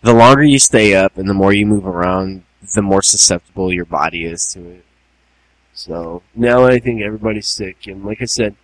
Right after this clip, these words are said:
Speaker 2: you know, the funny thing is the last time I had bronchitis, it actually affected my voice. If you go and you listen to, um, What We Think, it used to be, you know, "It's Monday night, so let's find out what the fuck we think."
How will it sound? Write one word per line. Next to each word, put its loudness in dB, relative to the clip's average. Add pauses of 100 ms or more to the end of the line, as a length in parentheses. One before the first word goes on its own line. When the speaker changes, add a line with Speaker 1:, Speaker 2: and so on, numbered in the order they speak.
(320)
Speaker 2:
you -6
know, 4
the 2
funny 2
thing -4
is -4
the -14
last -6
time -4
I -8
had 0
bronchitis, -6
it -10
actually -6
affected -14
my -14
voice. -10 (1300)
If -8
you -10
go 4
and -2
you -4
listen -6
to, -12
um, -14 (240)
What 0
We -6
Think, -8 (720)
it -10 (100)
used -6
to -12
be, -20
you -16
know, -10 (160)
"It's -6
Monday -2
night, -6
so -10
let's -14
find -8
out -6
what -12
the -10
fuck -14
we -14
think." -10